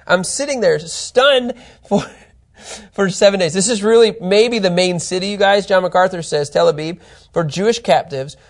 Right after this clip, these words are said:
who may have, Kevin, to your point, may have included some of the ten lost tribes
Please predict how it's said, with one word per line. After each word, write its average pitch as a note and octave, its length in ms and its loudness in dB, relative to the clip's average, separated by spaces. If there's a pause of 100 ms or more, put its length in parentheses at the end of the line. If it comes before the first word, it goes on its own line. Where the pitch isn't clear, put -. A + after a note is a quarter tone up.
who G3 180 -2
may A3+ 360 6
have, F3+ 220 2
Kevin, F3+ 340 0
to F3+ 100 -8
your E3 140 -4
point, D#3+ 440 -2
may A3+ 440 4
have G#3 120 0
included D#3 480 -10
some G#3 380 -2
of G3 100 -8
the F3 80 -8
ten F3 580 0
lost D3+ 380 0
tribes C3 480 0